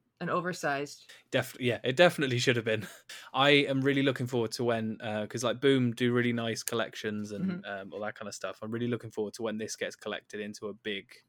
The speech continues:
Speaker 2: uh, big trade.
Speaker 1: Yep.
Speaker 2: So I picked up, uh, I picked up, I think it was The Woods, but it's in a really nice kind of, uh, omnibus edition, and, uh, it's, it's, it's kind of a solid binding, and I quite like that. But yeah, other than that, I've been kind of, I've been, been re-,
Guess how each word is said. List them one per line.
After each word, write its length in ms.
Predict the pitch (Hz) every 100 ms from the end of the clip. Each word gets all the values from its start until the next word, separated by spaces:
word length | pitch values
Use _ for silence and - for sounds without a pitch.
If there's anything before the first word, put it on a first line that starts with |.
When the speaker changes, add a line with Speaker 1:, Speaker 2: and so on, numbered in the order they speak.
| _ -
Speaker 2:
uh, 280 | 101 101
big 200 | 101 104
trade. 380 | - 107 110 123 - _ _ -
Speaker 1:
Yep. 140 | 170
Speaker 2:
So 80 | -
I 20 |
picked 320 | - 131 127 117
up, 180 | 101 -
uh, 240 | 110 107 92
I 40 |
picked 260 | - 110 -
up, 140 | 104
I 40 | 110
think 160 | 123
it 40 | 107
was 100 | 110
The 80 |
Woods, 460 | 113 120 135 147 - -
but 100 | 117
it's 160 | 110
in 60 | 123
a 40 |
really 220 | 120 123 120
nice 480 | 117 113 - - -
kind 160 | 117 110
of, 160 | 104 -
uh, 340 | 107 104 104 -
omnibus 540 | 117 120 110 110 - 104
edition, 440 | 104 - 104 101 - _
and, 180 | 143 117
uh, 60 |
it's, 260 | 117 101 -
it's, 260 | 123 120 -
it's 100 | 113
kind 140 | - 123
of 80 |
a 60 | 113
solid 340 | - 120 110
binding, 360 | - 113 113 110
and 80 | 113
I 20 |
quite 180 | 113 92
like 200 | 104 107
that. 220 | 104 101 - _ _ _
But 100 | 120
yeah, 220 | 135 120 120
other 80 |
than 180 | 131 131
that, 240 | 139 151 -
I've 220 | 135 127
been 160 | 143 139
kind 180 | 139
of, 80 | 135
I've 200 | 139 147
been, 280 | 202 202 156 - _ _ _
been 160 | 185 160
re-, 260 | 156 104